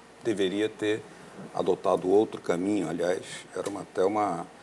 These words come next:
um conselho do Lula, né, que ele não deveria ter feito daquela forma ali. Mas eu vi a mídia inicialmente criminalizando e depois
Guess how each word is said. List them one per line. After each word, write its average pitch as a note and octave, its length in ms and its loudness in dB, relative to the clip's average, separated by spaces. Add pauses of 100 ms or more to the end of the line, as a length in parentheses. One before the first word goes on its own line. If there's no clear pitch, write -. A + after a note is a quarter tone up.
(600)
um F#2 80 -6
conselho G2 520 0
do F2 120 -2
Lula, F#2+ 400 0
né, G2+ 260 -6
que - 60 -8
ele E2+ 100 -8
não F#2 60 0
deveria F2 340 0
ter F#2+ 140 -4
feito - 260 -6
daquela F#2+ 300 -2
forma F#2 480 -2
ali. D#2 180 -8
Mas - 340 6 (300)
eu F#3 140 8
vi F3+ 180 4
a G3 80 8
mídia C#3+ 480 0 (140)
inicialmente A#2+ 560 0
criminalizando C#3+ 800 0 (560)
e F#3 80 2
depois G3+ 760 4